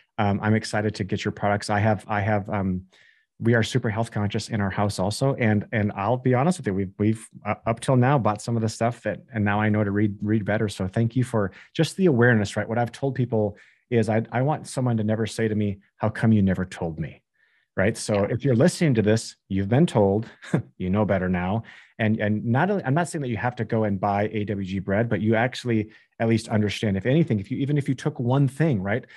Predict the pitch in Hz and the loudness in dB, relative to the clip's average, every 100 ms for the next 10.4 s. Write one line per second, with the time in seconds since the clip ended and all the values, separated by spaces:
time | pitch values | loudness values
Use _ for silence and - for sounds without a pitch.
0 | - 113 110 - - 113 - 135 143 170 | -8 -4 -2 -2 -2 -2 0 0 2 0
1 | 131 120 123 127 127 - _ _ - 110 | 2 2 4 2 2 -6 _ _ -2 2
2 | 107 101 - - 110 104 101 - _ _ | 2 0 -6 -6 0 0 0 -4 _ _
3 | _ 113 110 - - _ 117 _ - 120 | _ -2 -2 -4 -20 _ -20 _ 2 2
4 | 117 107 110 120 107 107 95 90 147 - | 4 4 4 4 4 4 0 -2 -2 -2
5 | 98 101 - 107 107 107 117 - 143 170 | -2 0 0 -2 0 -2 -6 -4 -4 0
6 | 143 127 143 143 120 107 104 113 113 110 | -2 -2 0 2 4 2 0 -2 -2 -4
7 | 107 101 101 - 98 104 98 92 85 85 | -4 -4 -4 -6 -4 -2 -2 -4 -8 -8
8 | - 90 87 - - _ _ - 113 110 | -2 -2 -2 -8 -20 _ _ 0 2 2
9 | 123 120 104 95 90 - - 90 87 101 | 0 0 0 -2 -4 -6 -10 -8 -4 -2
10 | 101 117 113 | 0 2 2